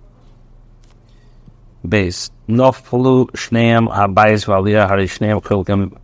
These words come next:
ba'etziv u'ba'avonim ba'ofer. If both the house and the loft fall, both owners share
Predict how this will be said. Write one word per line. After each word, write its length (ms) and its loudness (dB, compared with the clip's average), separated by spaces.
ba'etziv 440 -4
u'ba'avonim 720 0
ba'ofer. 520 -6
If 80 -20
both 220 2
the 100 -2
house 460 2
and 200 -2
the 60 0
loft 340 0
fall, 440 -2
both 320 -2
owners 520 0
share 540 0